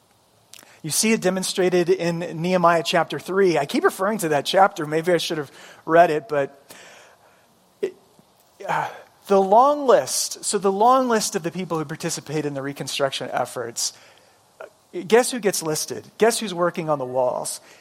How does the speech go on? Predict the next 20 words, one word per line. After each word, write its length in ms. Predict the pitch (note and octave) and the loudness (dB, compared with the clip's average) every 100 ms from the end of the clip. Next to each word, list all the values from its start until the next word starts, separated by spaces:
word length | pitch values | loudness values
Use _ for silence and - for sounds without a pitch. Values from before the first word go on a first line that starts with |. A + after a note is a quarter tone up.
| - - | -6 2
It's 300 | G3 - F#3 | 2 2 2
not 540 | F#3+ A#3+ A3+ - - | 4 4 2 -4 -6
the 80 | E3+ | -2
members 380 | F3 F3+ F3 D#3+ | 0 0 0 -2
of 100 | D3+ | -6
the 60 | |
pipe 280 | - E3+ E3 | 2 2 2
fitters 320 | E3 C#3 C3 | -4 -6 -8
union. 340 | C3+ C3 A2 A2+ | -10 -12 -12 -14
<laughs> 340 | - C4 C4 F#3+ | -14 -14 -8 -4
It's 200 | E3+ G#3 | -2 4
not 220 | A3 B3+ | 4 4
construction 680 | G3+ - F3+ G3 - C#3+ | -6 -2 0 0 -2 -10
guys. 480 | B2+ A2+ A2+ A#2+ - - - - - - | -4 -4 -4 -10 -14 -18 -20 -20 -14 -6
It 120 | E3 | 0
says 200 | F#3 D#3+ | 0 0
it's 160 | D#3 | -4
priests, 680 | - - F3+ G3+ A3+ - - - _ _ _ _ _ _ | -8 -6 -4 -2 -2 -4 -6 -10 _ _ _ _ _ _
and 140 | C#3 | -4
it's 340 | C#3+ - - | -4 -2 -6